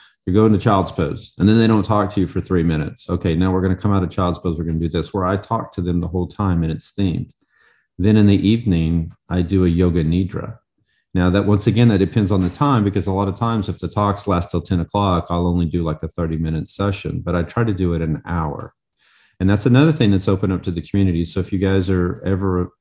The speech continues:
in Kansas City, Thursday evening at seven o'clock when we do the Warrior's Ascent, it's community yoga. So I'd love for you to come out and experience. You can meet the people and talk. And if you're a local provider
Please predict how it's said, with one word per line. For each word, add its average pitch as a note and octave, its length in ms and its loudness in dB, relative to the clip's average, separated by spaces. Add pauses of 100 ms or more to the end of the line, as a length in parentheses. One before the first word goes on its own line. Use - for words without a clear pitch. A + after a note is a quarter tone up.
(120)
in F2+ 140 0
Kansas F2+ 420 0
City, G2+ 560 2 (280)
Thursday A#2 420 2
evening F#2+ 440 0
at E2 120 -2
seven G#2 260 -2
o'clock G#2+ 400 -2
when F2+ 140 0
we F2 100 0
do F#2+ 440 0 (560)
the F#2 80 -2
Warrior's F#2 360 2
Ascent, G2 480 0
it's - 180 -10
community G2+ 440 0
yoga. F#2 400 0
So F2 200 -4
I'd E2+ 80 -2
love G2 220 0
for F#2+ 80 -4
you F2+ 60 0
to F2+ 80 -2
come F2+ 200 -2
out F2 120 2
and E2+ 80 0
experience. F#2 540 -2
You G#2+ 120 2
can F#2 200 2
meet B2 280 0
the - 60 -2
people F2 480 -4
and D#2+ 120 -4
talk. A#2+ 340 0
And E2+ 80 -2
if E2 120 -6
you're F#2 120 0
a F2 40 0
local G2 340 0
provider F2+ 760 -2